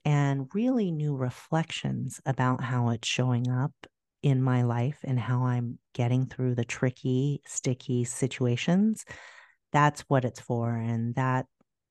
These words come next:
that has been a really engaging way, and people can email me back, you know, we can correspond through that. And then Instagram is really fun because I'm visual.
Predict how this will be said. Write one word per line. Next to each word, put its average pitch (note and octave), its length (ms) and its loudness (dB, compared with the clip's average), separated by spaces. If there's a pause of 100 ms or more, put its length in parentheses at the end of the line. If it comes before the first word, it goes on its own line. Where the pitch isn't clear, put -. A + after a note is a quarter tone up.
(180)
that D3 200 8
has C#3 180 4
been A#2+ 340 0
a B2+ 120 0
really A#2+ 300 0
engaging A#2+ 640 -4
way, B2 340 -2
and B2 120 -2
people C3 240 0
can B2+ 320 -2
email A#2+ 260 2
me A#2 140 0
back, A#2 460 -2
you C#3 160 -2
know, A#2+ 160 4
we B2 160 2
can A#2 160 -2
correspond A#2+ 640 -2
through A#2+ 240 -2
that. A#2+ 320 0 (560)
And E3 200 4
then D3+ 280 6
Instagram D3 680 -2
is C#3+ 140 -2
really C#3+ 320 2
fun C#3 480 0
because C#3 480 -4
I'm C3 360 2
visual. C#3+ 800 2